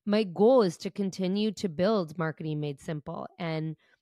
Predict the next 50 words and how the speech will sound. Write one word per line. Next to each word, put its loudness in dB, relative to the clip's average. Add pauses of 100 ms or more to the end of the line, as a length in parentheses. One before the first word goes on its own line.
(140)
to -16
turn -2
it -2
into 0
my 2
flagship -4
offer. -6 (440)
You -10
know, -12
I'm 2
going 2
to -6
be 0 (140)
reopening 0
the 0
doors -2
to -6
another -2
cohort -4
later -6
this -12
spring. -2
There's -2
a -2
wait -6 (140)
list -4
link -2
actually -6
in -4
the -4
show -6
notes -4 (100)
of -8
this -12
episode. -2 (360)
So -8
you'll 2
know 4
not 0
only 0
when 0
the -4
doors -2
open, -4
but -12
you'll -6
get -10
the -10
best -10
price. -8